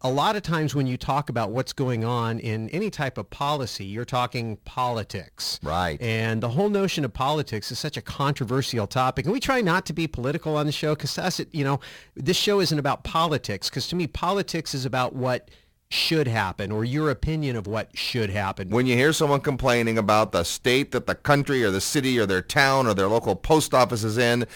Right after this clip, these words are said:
Speaker 2: that's politics. Here's
Speaker 1: Yeah.
Speaker 2: what should be done. Here's what's wrong with America. That's when it gets political.
Speaker 1: Right, and it gets to be, in a, it, it becomes a blame thing. Oh,
Speaker 2: Somebody's
Speaker 1: President
Speaker 2: right, somebody's
Speaker 1: Bush this
Speaker 2: wrong.
Speaker 1: and President Obama that and the Republicans this and Repu-, wha-, whatever. A practical discussion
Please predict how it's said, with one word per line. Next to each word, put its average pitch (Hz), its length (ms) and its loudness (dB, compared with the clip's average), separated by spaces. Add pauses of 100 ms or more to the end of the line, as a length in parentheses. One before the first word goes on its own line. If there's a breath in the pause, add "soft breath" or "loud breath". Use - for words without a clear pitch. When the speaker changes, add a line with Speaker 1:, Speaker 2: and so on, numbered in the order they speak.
(160 loud breath)
Speaker 2:
that's 120 220 6
politics. 107 560 2
Here's 123 140 4
Speaker 1:
Yeah. 175 80 4
Speaker 2:
what 117 120 2
should 151 320 0
be 135 140 0
done. 117 300 4
Here's 117 220 0
what's 113 200 -2
wrong 131 440 6
with 120 140 2
America. 110 680 0 (240 loud breath)
That's - 240 2
when 113 80 0
it 98 60 0
gets 90 180 -4
political. 85 400 -4
Speaker 1:
Right, 143 200 2
and 143 140 2
it 160 60 0
gets 165 260 -4
to - 80 -4
be, 156 220 0
in 143 80 -2
a, 120 60 -4 (100)
it, 151 180 -6
it 147 160 -4
becomes 151 380 -2
a 131 40 -2
blame 127 440 -2
thing. 95 280 -6
Oh, 131 280 2
Speaker 2:
Somebody's 120 300 4
Speaker 1:
President 117 220 6
Speaker 2:
right, 107 120 2
somebody's 107 320 4
Speaker 1:
Bush 98 100 2
this 90 140 4
Speaker 2:
wrong. 80 100 0
Speaker 1:
and 76 100 -6
President 147 480 -2
Obama 131 320 0
that 135 200 0
and 131 100 -4
the 110 40 -6
Republicans 135 580 -4
this 131 260 -4
and 101 160 -6
Repu-, 131 220 -6
wha-, 165 260 -6
whatever. 160 320 -2 (380 loud breath)
A 165 140 0
practical 214 640 -2
discussion 95 680 -8